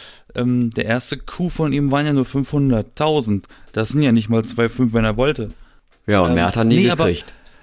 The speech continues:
Speaker 1: um zu sagen, also er hat, ihm wurde nur, in Anführungszeichen nur, vorgeworfen,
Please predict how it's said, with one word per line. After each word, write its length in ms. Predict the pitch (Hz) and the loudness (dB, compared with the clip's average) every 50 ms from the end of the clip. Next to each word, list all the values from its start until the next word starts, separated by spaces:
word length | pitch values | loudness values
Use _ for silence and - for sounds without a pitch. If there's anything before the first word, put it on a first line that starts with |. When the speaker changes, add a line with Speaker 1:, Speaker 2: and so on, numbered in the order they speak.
| - - _ | -20 -16 _
Speaker 1:
um 120 | - 127 127 | -4 -4 -4
zu 140 | - 139 139 | -2 -2 0
sagen, 460 | 127 135 151 175 185 156 117 110 - | 0 2 2 2 0 0 -2 -2 -2
also 200 | 110 117 110 113 - - - _ | -4 -6 -6 -8 -10 -12 -18 _
er 160 | - 120 110 | -6 -4 -2
hat, 320 | 127 135 - - - - - _ - _ _ - _ _ _ _ _ | -2 -4 -4 -6 -10 -12 -18 _ -20 _ _ -20 _ _ _ _ _
ihm 260 | - 131 135 139 135 | -2 0 2 2 4
wurde 180 | 131 139 131 127 | 2 4 4 6
nur, 680 | 127 123 123 127 135 139 143 156 170 196 233 247 247 254 | 6 6 6 6 6 6 6 4 4 2 2 0 -2 -4
in 80 | - 123 | -6 -4
Anführungszeichen 1000 | 113 120 127 - - 135 135 135 123 123 - - 139 131 - - 131 120 117 120 | -2 -2 -4 -2 0 2 2 2 0 -2 -4 -4 -4 -6 -2 0 2 2 4 2
nur, 400 | 127 127 139 147 156 170 185 - _ - _ _ _ _ _ | 2 2 0 -2 -4 -6 -8 -10 _ -20 _ _ _ _ _
vorgeworfen, 920 | - - 131 135 139 139 139 131 135 139 139 143 139 - 151 156 151 143 | -10 -4 -2 0 0 0 -2 -2 -2 -2 -2 -2 -4 -6 -6 -6 -6 -6